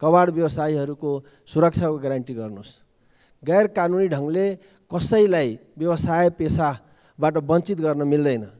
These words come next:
आज महानगरपालिकाले मनमानी ढङ्गले, गैर कानुनी ढङ्गले कबाड व्यवसायीहरूलाई आतंकित गरिएको छ, बेदखल गर्न कोसिस भइरहेको छ, जबरजस्ती गरेर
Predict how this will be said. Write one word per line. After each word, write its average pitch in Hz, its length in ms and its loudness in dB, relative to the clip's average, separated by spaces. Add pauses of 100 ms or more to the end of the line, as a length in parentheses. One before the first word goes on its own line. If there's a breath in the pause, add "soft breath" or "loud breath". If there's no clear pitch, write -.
(160)
आज 139 160 -6
महानगरपालिकाले 143 1120 -6 (440 soft breath)
मनमानी 170 480 2
ढङ्गले, 139 280 -2
गैर 170 220 2
कानुनी 156 340 -2
ढङ्गले 156 460 -4 (320 loud breath)
कबाड 175 260 2
व्यवसायीहरूलाई 151 680 -2
आतंकित 143 380 -6
गरिएको 120 400 -4
छ, 107 100 -18 (1000)
बेदखल 180 400 2
गर्न 165 260 0
कोसिस 160 380 -8
भइरहेको 123 400 -4
छ, 101 100 -18 (880)
जबरजस्ती 180 580 0
गरेर 170 520 0